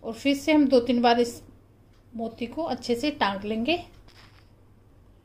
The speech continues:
ये हमारा flower ready हो चुका है। इस तरह से हमारे ये बाकी flower ready हैं।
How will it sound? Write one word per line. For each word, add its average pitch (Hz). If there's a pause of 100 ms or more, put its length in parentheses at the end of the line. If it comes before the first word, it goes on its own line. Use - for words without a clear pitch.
(720)
ये 247
हमारा 294
flower 240
ready 247
हो 262
चुका 277
है। 277 (500)
इस 247
तरह 269
से 285
हमारे 254
ये 240
बाकी 208
flower 240
ready 262
हैं। 254